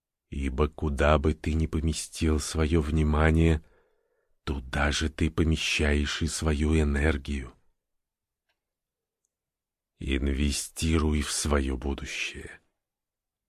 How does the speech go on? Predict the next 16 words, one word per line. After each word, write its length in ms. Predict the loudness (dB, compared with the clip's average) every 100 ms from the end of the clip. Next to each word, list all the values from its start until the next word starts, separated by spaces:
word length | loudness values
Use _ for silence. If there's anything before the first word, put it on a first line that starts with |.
| _ _ _ _ _ _ _ _
Верь 680 | -10 -6 2 4 6 4 0
в 140 | -8
самого 500 | -4 0 2 2 0
себя. 580 | -6 -8 -8 -6 -6 -8 _ _ _ _ _ _ _ _ _ _ _ _ _ _ _ _ _ _ _ _ _
Открой 1000 | 0 0 -2 -6 -2 6 8 8 6 0
своё 520 | -6 0 2 4 2
сердце 880 | 0 0 4 4 2 -8 -12 -12 -18 _ _ _ _
и 140 | -6 -6
позволь 720 | -2 -2 0 0 6 6 6
своему 580 | 2 2 4 4 4 2
телу 460 | 0 4 6 6
вдохновляться 1200 | 2 2 2 2 0 0 0 2 2 2 -2 -4
твоим 580 | -4 -4 -2 0 0 0
собственным 920 | -4 0 2 2 0 -6 -2 0 0 0
внутренним 800 | 0 0 0 0 -2 0 0 0
переживанием. 920 | 0 0 0 -2 2 2 0 -4 -12